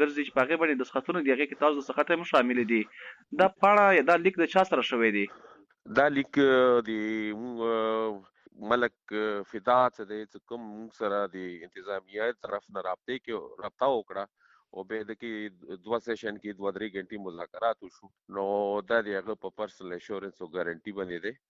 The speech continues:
Speaker 2: چې یاره دا به مونږ، آه، چې دي ما ته انتظامیه یې ب-، باندې هغه اعتماد کړی دی، مونږ په ده اعتماد وکړو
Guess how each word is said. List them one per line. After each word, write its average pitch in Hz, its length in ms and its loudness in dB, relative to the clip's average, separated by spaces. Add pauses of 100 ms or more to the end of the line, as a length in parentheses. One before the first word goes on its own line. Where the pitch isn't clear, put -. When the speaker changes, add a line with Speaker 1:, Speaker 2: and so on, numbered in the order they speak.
(320)
Speaker 2:
چې - 140 -20
یاره 90 240 -6
دا 95 160 2
به 90 160 -8
مونږ، 95 180 -12 (140)
آه، 80 580 -6
چې - 80 -12 (100)
دي 98 160 -12
ما 98 80 2 (100)
ته 92 80 4 (180)
انتظامیه 101 640 -4
یې 107 100 0 (200)
ب-، 85 120 -2 (340)
باندې 98 220 -2
هغه 104 160 0
اعتماد 127 440 -6
کړی 110 200 -8
دی، 92 160 -12
مونږ 113 220 -16
په 87 120 -6
ده 110 140 -2
اعتماد 92 380 -10
وکړو 98 260 -14